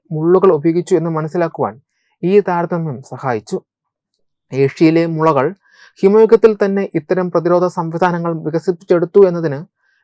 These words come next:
ലഭിക്കുന്ന ആദ്യത്തെ ഫോസിൽ തെളിവാണിത്. ഈ കണ്ടെത്തൽ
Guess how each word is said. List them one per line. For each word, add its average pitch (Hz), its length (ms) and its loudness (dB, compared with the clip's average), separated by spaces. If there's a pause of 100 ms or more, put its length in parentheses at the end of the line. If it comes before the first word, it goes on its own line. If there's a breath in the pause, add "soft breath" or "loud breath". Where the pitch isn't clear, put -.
ലഭിക്കുന്ന 180 360 0
ആദ്യത്തെ 170 580 0
ഫോസിൽ 170 380 -2
തെളിവാണിത്. 139 600 -8 (340)
ഈ 240 120 2
കണ്ടെത്തൽ 254 500 4